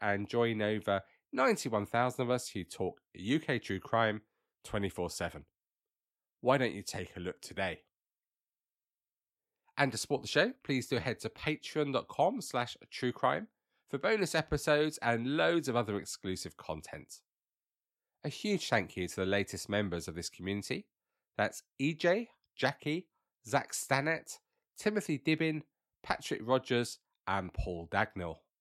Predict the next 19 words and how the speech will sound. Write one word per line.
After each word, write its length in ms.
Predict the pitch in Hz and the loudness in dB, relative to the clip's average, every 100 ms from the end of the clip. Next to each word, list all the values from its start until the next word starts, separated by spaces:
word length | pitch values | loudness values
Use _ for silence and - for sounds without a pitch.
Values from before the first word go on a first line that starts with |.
| _ _ _ _ _ | _ _ _ _ _
Thank 180 | 147 143 | -2 0
you 60 | |
all 120 | 151 156 | -2 -2
so 220 | - 147 | 0 2
much. 360 | 131 117 - 113 | 4 2 0 -2
Your 140 | 107 | -2
support 580 | - 110 - 151 127 - | -4 -8 0 2 2 0
is 380 | 123 113 - - | -4 -2 -4 -4
much, 360 | 123 127 - - | 0 0 -2 -4
much, 320 | 113 - - 104 | -2 -2 -4 -2
much 340 | 123 - - | 0 0 -8
appreciated. 640 | - 92 - 67 71 - - - _ _ _ _ _ _ _ _ _ - | -10 -10 -10 -14 -16 -18 -20 -20 _ _ _ _ _ _ _ _ _ -10
Of 160 | 104 - | -8 -2
course, 380 | 170 233 - - | 2 2 0 -2
a 120 | 92 | -4
gift 360 | 92 127 127 - | 0 -2 -2 -4
of 220 | 104 - | -4 -4
Patreon 480 | - 135 - 151 202 - _ _ | -4 -4 0 0 0 -4 _ _
for 260 | 90 95 | -4 -2